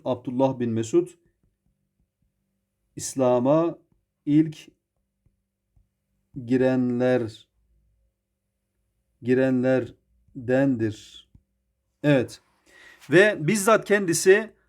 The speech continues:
altıncı sırada Müslüman olduğunu ifade etmiştir.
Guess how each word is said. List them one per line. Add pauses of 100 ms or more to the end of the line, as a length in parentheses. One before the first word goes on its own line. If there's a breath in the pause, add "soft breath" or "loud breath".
(180)
altıncı
sırada
Müslüman
olduğunu
ifade
etmiştir.